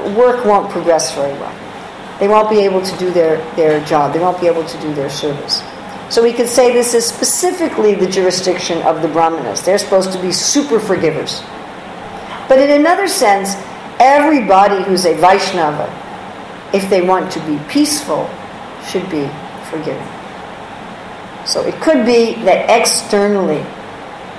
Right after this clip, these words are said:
just like Narada Muni told the snake, he had a snake disciple.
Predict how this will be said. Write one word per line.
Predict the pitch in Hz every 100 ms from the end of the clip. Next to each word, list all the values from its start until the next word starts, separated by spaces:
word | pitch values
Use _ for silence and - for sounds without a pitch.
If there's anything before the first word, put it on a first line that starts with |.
| - - - - - - - - -
just | 190 190
like | 190 185
Narada | 185 180 175
Muni | 175 170 160
told | - 165 165
the |
snake, | 160 - 190 180 175
he | 175
had | 165
a | 160
snake | 147 - 220 214 -
disciple. | - 180 156 151